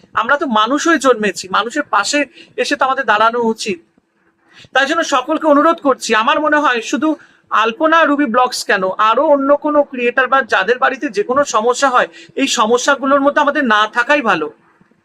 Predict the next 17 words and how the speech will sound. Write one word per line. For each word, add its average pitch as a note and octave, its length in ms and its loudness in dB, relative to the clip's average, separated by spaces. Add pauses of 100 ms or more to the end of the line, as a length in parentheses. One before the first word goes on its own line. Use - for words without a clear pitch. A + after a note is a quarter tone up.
(360)
আমরা B3 260 0
শুধু D4 220 -4
তাদের A#3 300 0
জন্য C#4+ 160 0
একটু D4 140 -4
মাং-, G#3 300 -2
মঙ্গল A#3 340 2
কামনাই A#3 400 0
করতে C4 280 -6
পারি C#4 180 -2
যে D4+ 100 -2
আপনি A#3+ 220 -6
ভালো F#3+ 240 0
থাকুন, E3+ 380 -8
আপনি G#3 200 -6
স্ট্রং B3 460 0
থাকুন। - 280 -4